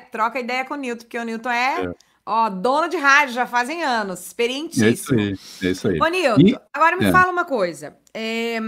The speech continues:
Speaker 1: e essa, é, essa entrada no mundo da publicidade, tá? É, como é que foi pra você? Você quis entrar porque você já tava no métier,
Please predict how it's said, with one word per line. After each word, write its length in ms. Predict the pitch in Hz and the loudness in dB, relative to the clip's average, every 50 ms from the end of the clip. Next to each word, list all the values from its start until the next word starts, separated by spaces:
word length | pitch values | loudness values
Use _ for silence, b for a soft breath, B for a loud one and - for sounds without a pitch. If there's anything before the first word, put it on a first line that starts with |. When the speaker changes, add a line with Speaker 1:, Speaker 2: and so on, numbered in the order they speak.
| 214 - b b b b b b b b - | -8 -10 b b b b b b b b -2
Speaker 1:
e 100 | 311 330 440 480 523 | 2 2 4 4 4
essa, 160 | 480 480 - 427 381 359 - - | 2 2 2 2 2 2 2 -4
é, 140 | - 240 - - - _ _ _ _ _ - | -6 -10 -12 -12 -16 _ _ _ _ _ -6
essa 280 | - 269 311 311 - 392 | -4 -4 -2 0 0 -2
entrada 520 | 392 381 370 349 302 285 294 302 294 285 285 | -2 -2 -2 2 4 6 6 6 4 2 0
no 100 | 277 269 | -2 -2
mundo 280 | 262 262 277 294 285 269 | -4 -4 -4 -4 -2 -2
da 120 | 254 262 | -2 -2
publicidade, 920 | 269 262 247 220 240 226 - - 233 190 185 160 131 117 - - - - _ _ _ - | -2 -4 -10 -8 -8 -8 -8 -10 -8 -4 -4 -4 -4 -6 -12 -18 -20 -20 _ _ _ -10
tá? 380 | 160 160 170 180 185 190 180 _ | -6 -4 -2 -2 -2 -4 -6 _
É, 220 | - 180 190 190 180 | -10 -8 -6 -6 -8
como 260 | - - 349 339 339 | -6 -2 0 0 0
é 60 | 403 440 | 0 -4
que 140 | 427 427 | -6 -10
foi 280 | - - - 302 269 247 | -12 -6 -4 -2 -2 -2
pra 140 | 240 240 233 | -4 -6 -8
você? 360 | 208 208 196 - - 160 147 | -8 -8 -10 -10 -10 -10 -10
Você 160 | - - 254 | -10 -10 -12
quis 300 | 247 - - 349 392 339 359 | -10 -8 -4 -4 -4 -2 -2
entrar 720 | 349 311 277 - - 214 214 220 240 262 277 277 269 262 | -4 -4 -6 -6 -4 -2 0 2 4 4 4 4 2 0
porque 240 | 262 247 240 - 240 | -2 -6 -10 -10 -10
você 120 | 226 - 233 | -10 -8 -6
já 180 | 196 226 214 | -4 -4 -4
tava 260 | 220 220 185 175 180 | -2 -2 -2 -2 -2
no 80 | 190 196 | -4 -4
métier, 760 | 208 226 226 233 - 381 403 359 339 339 349 349 349 349 349 | -4 -6 -6 -4 -2 -2 0 0 0 2 2 4 4 2 2